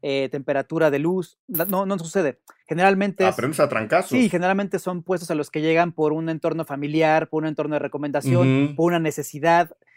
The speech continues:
Speaker 1: y llegan y se vuelven los técnicos más impresionantes de, de, del, del mundo, porque incluso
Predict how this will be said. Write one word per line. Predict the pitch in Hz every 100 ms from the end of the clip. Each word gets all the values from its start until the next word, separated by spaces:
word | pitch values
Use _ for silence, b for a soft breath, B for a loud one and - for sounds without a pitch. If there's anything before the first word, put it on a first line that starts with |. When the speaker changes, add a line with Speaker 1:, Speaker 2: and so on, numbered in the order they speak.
| _
Speaker 1:
y | 170
llegan | 156 196 214
y |
se | 165
vuelven | 165 196
los | 170
técnicos | 196 185 175 170
más | 180 170
impresionantes | 180 151 143 147 151 160 147 160
de, | 139 131 -
de, | 202 139 131 127 139
del, | 143 156
del | 156 156
mundo, | 208 254 170 185
porque | 165 160 175
incluso | 165 180 185 175